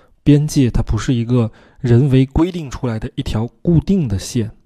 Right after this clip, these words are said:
它是一个动态的，两个人的博弈形成的一个平衡状态。它是一个不断变化的过程，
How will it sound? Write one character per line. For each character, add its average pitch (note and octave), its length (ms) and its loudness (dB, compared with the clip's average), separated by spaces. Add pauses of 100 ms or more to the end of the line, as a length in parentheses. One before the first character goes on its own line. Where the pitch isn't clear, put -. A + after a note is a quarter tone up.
(680)
它 - 160 -2
是 - 160 -16
一 A2+ 100 -14
个 A#2+ 120 -12 (160)
动 D3+ 240 -4
态 A2 300 -6
的， G#2 140 -10 (480)
两 G#2 260 -2
个 C#3+ 100 -2
人 B2 140 0
的 B2 80 -4
博 A2 300 -2
弈 C#3+ 280 -4 (140)
形 A2 320 -8
成 A2 180 -6
的 A2 80 -4
一 G#2+ 80 -6
个 A2+ 120 -6
平 A2 300 -6
衡 G#2 200 -6
状 G2+ 180 -2
态。 G2+ 200 -8 (1400)
它 D3 120 -2
是 D3 140 0
一 C3 140 0
个 C3+ 260 0 (500)
不 - 100 0
断 D3 200 -8
变 D3+ 220 -4
化 C#3 200 -6
的 B2 80 -8
过 F3 320 0
程， G2 360 -6